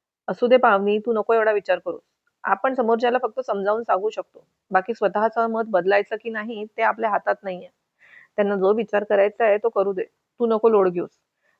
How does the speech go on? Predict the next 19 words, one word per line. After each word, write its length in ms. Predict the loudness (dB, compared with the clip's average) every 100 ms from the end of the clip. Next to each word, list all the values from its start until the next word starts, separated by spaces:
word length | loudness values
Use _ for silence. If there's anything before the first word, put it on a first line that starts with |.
| 2
कारण 160 | 4 4
अक्का 240 | 4 2
साहेबांचा 360 | 4 4 4 0
तटस्थ 340 | 0 0 -2 -4
स्वभाव 280 | 0 4 4
पाहता 400 | 4 0 2 2 2
त्याच्या 300 | -2 -2 -2
एवढं 180 | -2 -4
समजावल्यानंतरही 960 | -6 -8 -4 -2 -2 -6 -10 -4 -2 -4
त्यांच्या 280 | -8 -8
विचारात 280 | -6 -4 -4 -2
काही 120 | -4
बदल 280 | 0 0 0
होईल 380 | 0 0 -2 -4
याबद्दल 380 | -4 -4 -6 -10
तो 100 | -4
अजिबात 320 | -4 -4 -8 -8
शुअर 260 | 0 0
नव्हता. 260 | 0 -10 -16